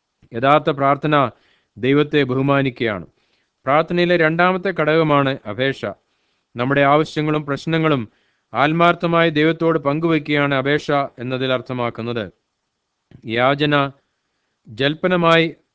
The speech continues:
അല്ലെങ്കിൽ ആവർത്തനമായി അധപ്പതിക്കരുത്. വല്ലാതെ യാചിക്കൊണ്ട് യാചന അല്ലാത്തതുകൊണ്ടും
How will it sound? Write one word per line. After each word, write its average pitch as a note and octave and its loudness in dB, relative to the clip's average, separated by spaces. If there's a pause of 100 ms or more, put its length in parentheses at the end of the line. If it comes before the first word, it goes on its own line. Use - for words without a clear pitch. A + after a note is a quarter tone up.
(120)
അല്ലെങ്കിൽ C3 -6 (120)
ആവർത്തനമായി D#3 0
അധപ്പതിക്കരുത്. C3+ -6 (880)
വല്ലാതെ D3 0
യാചിക്കൊണ്ട് D3+ 0 (480)
യാചന C#3 0
അല്ലാത്തതുകൊണ്ടും D#3 0